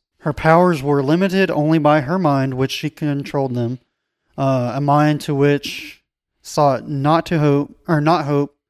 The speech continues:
not love, not life, but death. And she found death,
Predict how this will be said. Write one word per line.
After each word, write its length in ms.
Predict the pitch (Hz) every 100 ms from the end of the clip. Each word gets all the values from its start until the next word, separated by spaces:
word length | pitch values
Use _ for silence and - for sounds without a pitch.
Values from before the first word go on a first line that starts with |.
| _ _
not 260 | 143 147 135
love, 440 | 139 131 127 120
not 240 | 139 143 127
life, 300 | 127 123 107
but 180 | 127 117
death. 340 | 123 120 - _ _ _ _ _ _ _ 139
And 120 | 123
she 120 | 147
found 340 | - 156 170 151
death, 420 | 139 131 -